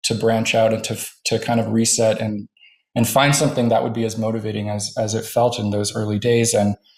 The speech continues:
um, you know, Bitcoin happened sort of naturally for me. I was, um,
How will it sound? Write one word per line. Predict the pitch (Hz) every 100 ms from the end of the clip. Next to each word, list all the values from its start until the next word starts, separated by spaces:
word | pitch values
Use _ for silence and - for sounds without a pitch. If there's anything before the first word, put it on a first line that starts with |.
| _ _ _ -
um, | 110 104 101 - - -
you | 123
know, | 117
Bitcoin | 120 123 - 127 120 117 113
happened | - 123 123 113
sort | 127
of | 113
naturally | 110 113 117 123 117
for | 113 110
me. | 110 117
I | 107
was, | 110 107 -
um, | 113 107 104